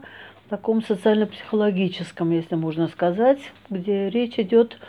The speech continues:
о, э, специфическом общении, которое возникает в сетях,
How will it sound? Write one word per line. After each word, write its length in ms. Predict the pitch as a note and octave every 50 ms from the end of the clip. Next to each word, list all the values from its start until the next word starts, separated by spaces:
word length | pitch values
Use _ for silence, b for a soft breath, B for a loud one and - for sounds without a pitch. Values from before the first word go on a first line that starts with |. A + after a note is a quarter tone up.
| B B B B B B _ _ -
о, 460 | G#3 G#3 A3 A3 A3 A3+ A3+ A3+ - - _ _ _ _ _ _ -
э, 160 | A3 F#3+ F3
специфическом 800 | F3+ - - A3 - - A3 G3 A#3+ A3 - - - A#3+ A3 G#3+
общении, 640 | A3 A3 - - - - - A3+ F#3+ E3+ E3+ F3 F#3
которое 460 | F3+ - G#3 G3+ - G#3+ G3+ G3 F#3+
возникает 640 | F#3 F#3+ F#3 F#3+ G3+ F3+ F#3 - G3+ G3+ G3+ G3 G3
в 120 | - -
сетях, 640 | - - F3 - - G3 D#3+ D3 F#3+ G3+ - - -